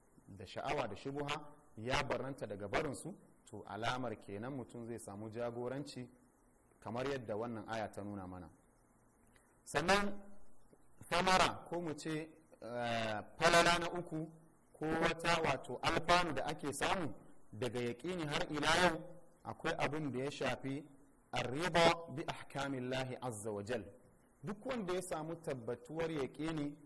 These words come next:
za ka ga cewa duk hukuncin da Allah Maɗaukakin Sarki ya yi kawai zai miƙa wuya, zai yarda da shi ne.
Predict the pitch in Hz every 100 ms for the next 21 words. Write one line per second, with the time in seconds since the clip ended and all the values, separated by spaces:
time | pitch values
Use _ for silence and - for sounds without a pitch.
0 | - - 110 139 143 131 139 151 139 127
1 | 131 127 165 - 175 185 185 165 135 131
2 | 139 131 131 120 104 120 117 123 120 127
3 | 127 123 - 147 117 127 120 120 117 110
4 | 104 127 107 101 98 - 98 90